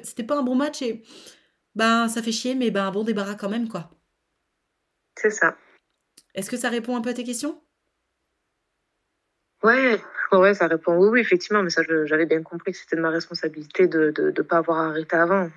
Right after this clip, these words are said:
Speaker 2: Le, le, le besoin était là, ma petite voix me le disait, mais bon, le cœur a fait que,
Speaker 1: Encore
Speaker 2: que
Speaker 1: une
Speaker 2: j'étais
Speaker 1: fois,
Speaker 2: pas
Speaker 1: parfois,
Speaker 2: en,
Speaker 1: on a
Speaker 2: en
Speaker 1: besoin.
Speaker 2: capacité de le faire.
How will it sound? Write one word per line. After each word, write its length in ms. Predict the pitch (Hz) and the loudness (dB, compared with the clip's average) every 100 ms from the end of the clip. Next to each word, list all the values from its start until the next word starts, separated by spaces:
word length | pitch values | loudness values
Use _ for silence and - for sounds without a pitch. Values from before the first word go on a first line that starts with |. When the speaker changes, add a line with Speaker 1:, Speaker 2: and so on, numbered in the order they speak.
| _ | _
Speaker 2:
Le, 240 | 165 151 143 | -4 -2 -2
le, 380 | 139 123 - - _ | -2 -4 -4 -12 _
le 120 | - 160 | 0 4
besoin 320 | 190 202 214 | 6 4 4
était 260 | 196 190 190 | 2 4 4
là, 140 | 220 | 4
ma 100 | 180 | 0
petite 220 | - 175 | -2 -4
voix 160 | 170 170 | 2 4
me 100 | 165 | 2
le 60 | |
disait, 340 | 160 160 170 202 | 0 2 4 4
mais 100 | 165 | 2
bon, 140 | 156 | 0
le 120 | 151 | -2
cœur 240 | 147 165 156 | 0 -2 -2
a 60 | 156 | -4
fait 180 | 165 165 | -4 -6
que, 380 | - 165 151 285 _ _ - | -2 -2 -2 -8 _ _ -14
Speaker 1:
Encore 220 | 202 240 | -8 -4
Speaker 2:
que 60 | 254 | -2
Speaker 1:
une 60 | |
Speaker 2:
j'étais 120 | - | 0
Speaker 1:
fois, 100 | 330 | 2
Speaker 2:
pas 80 | - | 4
Speaker 1:
parfois, 220 | 269 247 | 4 4
Speaker 2:
en, 60 | 247 | 2
Speaker 1:
on 20 | |
a 60 | 214 | 0
Speaker 2:
en 20 | |
Speaker 1:
besoin. 240 | 214 220 | -2 -2
Speaker 2:
capacité 240 | 277 285 185 | -4 -4 -4
de 60 | |
le 80 | 180 | -4
faire. 160 | - | -4